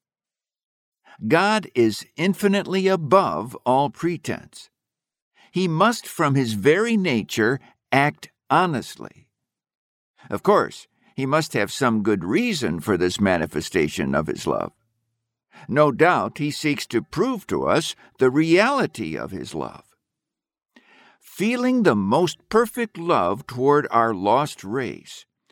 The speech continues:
he thought it best to reveal this love and make it obvious both to us and to all his creatures. And what could display his love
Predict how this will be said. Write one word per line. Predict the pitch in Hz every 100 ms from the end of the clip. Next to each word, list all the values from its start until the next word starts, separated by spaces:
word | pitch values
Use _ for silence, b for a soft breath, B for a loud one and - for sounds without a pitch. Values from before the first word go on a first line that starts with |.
| b
he | b 165
thought | - 196 240
it | 226 -
best | 131 98 -
to | -
reveal | 107 135 117 220 240 165
this | 101 92 -
love | 87 76 104 160 - _ _ _
and | - 117 113
make | 151 180
it | 196 -
obvious | 190 202 123 65 - - - b
both | - 139 -
to | 180 -
us | 220 131 110 156 - _
and | - 151
to | 185 170
all | 233 262
his | 151 76 -
creatures. | 92 - - - - _ _ _ _ _ _ _ _ _ _ b b b b
And | 170 151
what | 143 269 -
could | - 160 120
display | 104 101 - 151 196 233
his | 180 101 85
love | 98 78 73 120